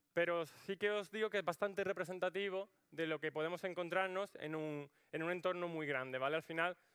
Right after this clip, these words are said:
tened en cuenta que en un entorno grande, eh, a medida que crece el dominio, pues, se hace bastante incontrolable. Bueno, podemos ver a la derecha en qué máquinas existen las carpetas compartidas que vemos a la izquierda.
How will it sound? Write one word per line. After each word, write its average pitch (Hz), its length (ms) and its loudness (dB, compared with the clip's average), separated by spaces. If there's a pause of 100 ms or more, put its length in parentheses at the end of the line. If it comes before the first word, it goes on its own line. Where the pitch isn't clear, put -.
(180)
tened 165 180 0
en 175 80 -2
cuenta 185 260 2
que 170 60 0
en 175 60 -2
un 185 80 2
entorno 185 320 0
grande, 185 400 2 (640)
eh, 156 760 2 (240)
a 147 100 0
medida 165 200 2
que 214 100 -4
crece 190 300 2
el 180 60 -2
dominio, 196 280 0
pues, 170 140 -8
se 165 80 0
hace 165 140 0
bastante 165 360 0
incontrolable. 135 760 -2 (2000)
Bueno, 180 180 4
podemos 190 300 2
ver 208 260 2 (480)
a 185 100 6
la 185 100 4
derecha 196 540 0
en 165 220 0
qué 190 240 0
máquinas 180 600 0 (240)
existen 165 640 -4 (480)
las 165 220 2
carpetas 156 320 -4
compartidas 160 420 -2
que 165 80 -2
vemos 156 200 -4
a 156 40 0
la 151 60 0
izquierda. 220 400 0